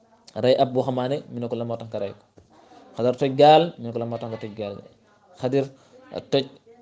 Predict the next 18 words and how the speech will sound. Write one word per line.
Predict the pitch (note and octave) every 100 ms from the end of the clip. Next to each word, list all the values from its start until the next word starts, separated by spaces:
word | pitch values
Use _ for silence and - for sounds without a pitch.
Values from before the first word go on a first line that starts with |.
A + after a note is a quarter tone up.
| - -
euh, | B2+ C3
fekk, | C3 D3+ D3+
euh, | C#3+ C#3+ C#3 A#2+ C3 C3+ C3+ C3 B2+ E2 - - - - E2+
kii | D#3 C#3+
nii, | D3 F3 F3+ - _ _ _
mbir | B2 C#3+ C#3+
bi | C#3+ C#3+ C#3 C#3 - -
jéng | C3 B2+ C#3+
di | C#3 C#3
waaj | C#3+ C#3
a |
daanu, | C#3 D3 F3 G3 - B2+
mu | B2
jubbantiwaat | C3+ C#3 C3 B2
ko, | B2
tabax | B2+ A#2+
ko. | B2+ C#3+ - _ _ _ B3 - - - - - - - - -
Musa | A#2+ A#2+ A#2 A2 A2+